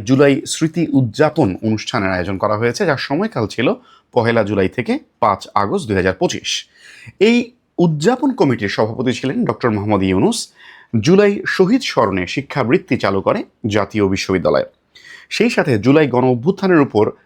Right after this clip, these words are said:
একটা তথ্যচিত্র নির্মিত হয়, যার নাম শ্রাবণ বিদ্রোহ। জুলাই দুই হাজার চব্বিশ যোদ্ধা শিল্পী দেবাশিস চক্রবর্তী জুলাই পুনর্জাগরণ অনুষ্ঠানমালার জন্য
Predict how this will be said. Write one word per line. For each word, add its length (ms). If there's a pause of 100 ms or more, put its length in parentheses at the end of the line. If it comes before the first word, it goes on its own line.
(160)
একটা 360 (120)
তথ্যচিত্র 600
নির্মিত 320
হয়, 260
যার 240
নাম 360 (200)
শ্রাবণ 520
বিদ্রোহ। 560 (720)
জুলাই 380
দুই 160
হাজার 260
চব্বিশ 360 (100)
যোদ্ধা 460
শিল্পী 340
দেবাশিস 420
চক্রবর্তী 600 (400)
জুলাই 300
পুনর্জাগরণ 920
অনুষ্ঠানমালার 720
জন্য 360